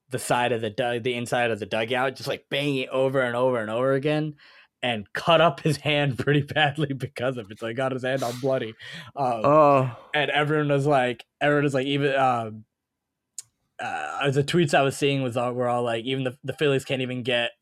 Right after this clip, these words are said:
Speaker 1: like, temper tantrums right." <laughs> So it's like <laughs>
Speaker 2: Congratulations, you've played yourself.
Speaker 1: <laughs> Like, it's like, uh, when I think of, when I think of legendary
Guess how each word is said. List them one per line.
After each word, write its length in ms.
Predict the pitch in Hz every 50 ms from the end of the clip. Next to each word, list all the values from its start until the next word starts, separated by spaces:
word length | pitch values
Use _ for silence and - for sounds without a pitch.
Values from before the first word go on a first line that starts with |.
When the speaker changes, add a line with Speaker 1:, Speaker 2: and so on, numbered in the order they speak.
| _
Speaker 1:
like, 300 | - 123 110 101 95 - _ _ _ _ _ _ _ -
temper 280 | - 143 117 120 113
tantrums 460 | - - 107 95 92 - 92 87 - -
right." 200 | 87 80 85 - -
<laughs> 60 | _ _ _ _ - - - - - -
So 200 | - - 165 139 139 -
it's 180 | 147 127 135
like 380 | 208 208 180 165 196 208 165 -
<laughs> 720 | - 302 339 330 - 302 349 453 - 311 349 453 453 285 320
Speaker 2:
Congratulations, 1000 | 139 127 127 131 131 131 120 127 123 127 127 123 113 - 117 110 110 101 - - - - - -
you've 180 | - - 117 -
played 320 | - - 123 117 113 113
yourself. 400 | 110 107 - - 117 107 104 107 107 - - -
Speaker 1:
<laughs> 920 | - 262 - - - 285 285 285 - 285 254 254 254 - 240 214 180 143
Like, 560 | 160 165 156 170 147 135 131 131 127 - - - _ - 123 147 196 208 - 147 147 117 _ _ _ _ _ _ _ _ _ _ _ _ _ _ _ _ _ - -
it's 160 | 139 147 127
like, 300 | 139 135 131 123 110 -
uh, 300 | 117 127 120 110 98 92 -
when 140 | - 123 131
I 100 | 135 139
think 260 | 139 - 147 147 143
of, 340 | 165 143 135 135 123 113 110 _ _
when 120 | - 131
I 80 | 131 139
think 220 | 135 165 165 156
of 200 | 156 160 135 120 117
legendary 920 | 117 117 123 123 127 135 127 120 123 120 123 120 117 117 113 110 110